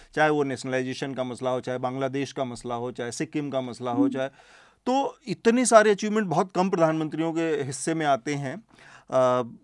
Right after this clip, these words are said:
Speaker 1: अ, इमरजेंसी भी है उसमें, तो, अ, उस लिहाज से, और एक ऐतिहासिक, अ, मौका है जब देश ने, देश की पार्लियामेंट ने, अ, वुमेन रिजर्वेशन बिल पास किया है, और हमारे साथ नीरजा और अदिति दो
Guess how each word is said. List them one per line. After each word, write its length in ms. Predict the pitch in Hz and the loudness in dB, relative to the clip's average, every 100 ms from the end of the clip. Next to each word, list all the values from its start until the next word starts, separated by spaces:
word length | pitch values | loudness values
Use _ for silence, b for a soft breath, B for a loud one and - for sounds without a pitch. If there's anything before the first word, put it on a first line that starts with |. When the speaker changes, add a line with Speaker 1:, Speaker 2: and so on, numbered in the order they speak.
| 196 | -10
Speaker 1:
अ, 180 | - - - | -10 -8 -4
इमरजेंसी 480 | 151 139 139 131 | -2 -2 -4 -4
भी 140 | 147 151 | -2 0
है 120 | 135 | -2
उसमें, 260 | 117 120 165 _ b b b - | -4 -10 -14 _ b b b -4
तो, 360 | 139 135 131 - _ - | -2 0 -2 -6 _ -20
अ, 440 | - 180 151 143 | -14 -6 -4 -2
उस 160 | 175 - | -2 2
लिहाज 220 | 175 170 | 4 4
से, 280 | - 196 208 - | 4 4 2 0
और 380 | - 143 139 - _ - | -2 0 0 -4 _ -8
एक 140 | 147 | -2
ऐतिहासिक, 640 | 156 143 147 143 175 170 170 | 0 2 4 4 2 0 2
अ, 180 | 151 | 2
मौका 420 | 143 139 135 160 156 | 0 0 0 2 2
है 120 | 160 | 2
जब 420 | 139 120 123 117 | -2 -2 -2 -2
देश 300 | 113 123 120 | -2 -4 -4
ने, 240 | 139 127 123 | -6 -6 -6
देश 280 | 117 123 113 | -8 -8 -6
की 100 | 127 | -4
पार्लियामेंट 480 | 113 113 120 131 123 | -2 0 -2 -4 -4
ने, 180 | 135 135 | -4 -4
अ, 60 | - b b - 117 | -8 b b -14 -10
वुमेन 440 | 117 143 175 180 | -4 2 4 4
रिजर्वेशन 560 | 147 135 131 143 160 143 | 2 0 0 -2 -4 -2
बिल 200 | 139 143 | 0 2
पास 320 | 135 143 - | 4 4 2
किया 200 | - 135 | 2 4
है, 60 | 135 | 4
और 80 | |
हमारे 260 | 117 110 107 | 2 -4 -6
साथ 540 | - 113 113 - 113 - _ - | -2 -2 -2 -6 -10 -10 _ -10
नीरजा 380 | 117 113 117 113 | -8 -6 -6 -6
और 260 | 110 107 | -6 -8
अदिति 420 | 104 107 - 113 | -10 -12 -10 -8
दो 500 | 113 107 110 113 - | -6 -6 -4 -4 -6